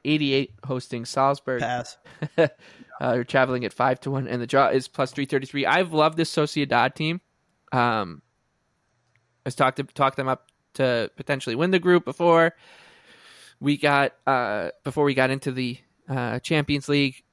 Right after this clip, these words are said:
Speaker 1: I still love them, but I th-, am always intrigued when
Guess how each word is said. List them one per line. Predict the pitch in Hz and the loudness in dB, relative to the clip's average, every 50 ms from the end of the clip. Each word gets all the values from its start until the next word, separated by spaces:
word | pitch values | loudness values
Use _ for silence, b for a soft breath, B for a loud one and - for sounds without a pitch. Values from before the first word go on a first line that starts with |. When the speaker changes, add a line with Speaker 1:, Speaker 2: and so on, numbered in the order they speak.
| _ _ | _ _
Speaker 1:
I | - 127 117 117 113 87 - _ _ _ _ _ _ _ _ _ _ _ _ - | 0 0 0 0 -2 -4 -8 _ _ _ _ _ _ _ _ _ _ _ _ -10
still | - - - - - 139 139 143 | -8 -8 -6 0 2 2 4 4
love | 135 135 135 131 | 4 4 4 4
them, | 131 131 131 131 131 - _ _ _ _ | 4 4 2 2 0 -4 _ _ _ _
but | - 131 127 113 85 - - _ _ _ _ _ - | 0 2 2 2 0 -2 -6 _ _ _ _ _ -2
I | 131 143 | -2 -2
th-, | - - - _ _ _ _ _ _ _ _ _ _ - | -2 -4 -12 _ _ _ _ _ _ _ _ _ _ 0
am | 151 139 139 - - | 0 0 0 2 4
always | 156 165 180 180 170 170 147 135 127 - - - _ - | 6 8 8 8 8 8 6 4 2 -2 -10 -12 _ -4
intrigued | 143 131 131 - - 143 135 131 127 123 - 131 | -2 -2 -2 -4 -4 -4 -4 -4 -4 -6 -6 -6
when | 127 113 85 80 107 - | -6 -4 -6 -6 -10 -14